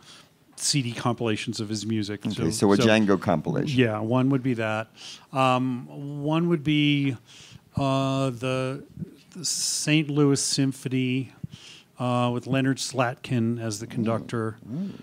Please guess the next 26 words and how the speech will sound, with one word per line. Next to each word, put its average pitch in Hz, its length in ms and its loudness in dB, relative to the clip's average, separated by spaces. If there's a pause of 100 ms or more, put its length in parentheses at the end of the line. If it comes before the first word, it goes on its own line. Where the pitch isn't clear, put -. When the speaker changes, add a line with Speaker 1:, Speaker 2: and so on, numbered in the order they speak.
(220)
Speaker 1:
doing, 131 680 2
uh, 117 380 -2
Ralph 131 320 2
Vaughan 127 200 2
Williams' 123 760 0 (400)
Fantasia 131 640 2
on 120 220 2
a 110 40 -2
Theme 117 360 0
by 110 120 0
Thomas 117 440 -2
Tallis. 101 580 -8 (1300)
Speaker 2:
Who 143 120 0
knows 131 300 2
that 107 200 4
recording? 85 560 2 (1600)
Speaker 1:
Have 151 200 2
you 180 160 8
ever 196 160 6
heard 202 160 6
the 175 80 2
piece? - 520 0
Speaker 2:
That's - 160 -8
Speaker 1:
Do 156 60 2
you, 151 60 4
Speaker 2:
why, 82 120 6